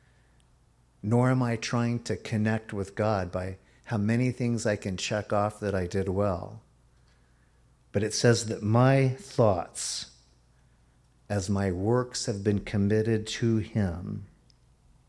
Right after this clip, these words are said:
are going to be established. I don't have to have a scattered mind. I can have a mind that is laser straight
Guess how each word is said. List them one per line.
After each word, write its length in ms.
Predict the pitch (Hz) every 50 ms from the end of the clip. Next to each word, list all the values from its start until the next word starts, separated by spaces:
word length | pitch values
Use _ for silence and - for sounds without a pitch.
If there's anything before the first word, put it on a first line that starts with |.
| _ _ _ _ _ _ _ _ _ _ _ _ _ - - _ _ _ _ _ _ _ _ _ _ _ _ _ - _ _ - - _ - - _ _ - - - - -
are 100 | 101 92
going 240 | 92 95 90 90 87
to 60 | 87
be 100 | 90 95
established. 760 | 92 87 - - - 95 87 90 92 - 107 113 - - - -
I 80 | 104
don't 160 | 98 104 113 113
have 220 | 104 113 110 -
to 60 | 120 113
have 100 | 107 104
a 60 | 101
scattered 800 | - - - - - - 104 101 101 104 104 107 101 95 90 90
mind. 640 | 90 87 82 82 85 87 - - - 101 104 - - _ _ _ _ _ _ _ _ _ _ _ _ _ _ _ _ _ _ _ _ _
I 100 | - 104
can 200 | 98 - 104 98
have 560 | 92 78 101 104 98 92 92 92 90 90 - - -
a 120 | 98 87
mind 720 | 85 87 90 95 95 95 101 101 98 98 98 98 101 95 - _ _ _ _ _ _ _ _ _ _ _ _ -
that 180 | - 92 90 90
is 360 | 87 85 85 - - - - - _ _ _ _ _ _ -
laser 1000 | 90 92 92 90 95 101 104 107 110 110 113 107 110 117 113 107 107 107 110 110
straight 720 | 107 - - - - - 98 90 82 82 - - - -